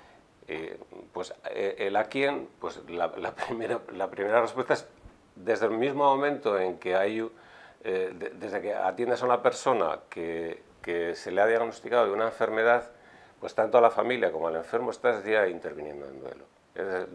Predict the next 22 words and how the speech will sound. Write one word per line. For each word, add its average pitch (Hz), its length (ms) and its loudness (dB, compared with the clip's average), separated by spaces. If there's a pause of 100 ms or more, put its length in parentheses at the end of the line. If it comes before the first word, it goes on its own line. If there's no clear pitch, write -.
(140)
desde 98 180 4
el 107 80 2
mismo 131 160 2
momento 123 240 4
que 107 60 -4
estableces 107 440 2
la 104 120 6
relación 104 420 2
ya 127 100 4
estás 127 280 0
interviniendo 76 440 -10
en 69 80 -12
duelo. 67 220 -12 (640)
Entonces, 127 640 2 (520)
<clears throat> 120 460 0
eh, 95 380 0
luego 131 320 8
del 107 760 4
resto 131 440 4
de 127 100 6
la 120 140 6
gente, 123 600 -2